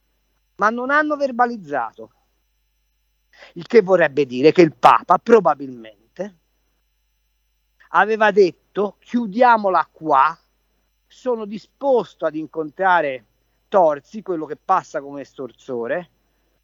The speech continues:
"per chiudere la faccenda di Londra", cosa che Perlasca dice in un primo momento, Diddi lo rimprovera per l'averlo detto e gli dice "ho parlato col Papa e il Papa questa cosa non la dice, anzi dice un'altra cosa".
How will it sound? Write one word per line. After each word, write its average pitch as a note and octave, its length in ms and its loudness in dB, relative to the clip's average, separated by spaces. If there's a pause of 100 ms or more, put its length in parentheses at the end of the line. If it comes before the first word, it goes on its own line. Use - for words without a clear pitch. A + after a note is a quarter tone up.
(340)
"per C4+ 200 -2
chiudere C#4+ 340 -2
la C4+ 120 2
faccenda C4 560 -6
di C4 100 -8
Londra", F#3 580 0 (640)
cosa G3 340 4
che E3+ 120 -10
Perlasca F#3+ 640 -2
dice E3+ 680 -10
in C#3+ 160 -18
un C#3 100 -18
primo C#3 260 -8
momento, B2+ 760 -10 (400)
Diddi A3+ 760 2
lo C#4+ 280 6
rimprovera G#3 640 -4
per D3 180 -12
l'averlo C3 400 -14
detto B2 600 -16
e F3 120 -12
gli F#3 120 -16
dice F#3 220 -4
"ho G3 80 4
parlato B3+ 520 4
col A#3 180 -4
Papa C#4+ 380 0
e B3+ 40 -4
il G3+ 120 -10
Papa C4 300 -4
questa A3+ 260 -12
cosa B3 260 -8
non C#4 280 -10
la C#4 120 -8
dice, B3+ 320 -12
anzi B3+ 320 -4
dice A#3 200 -12
un'altra B3 380 -8
cosa". B2 380 -14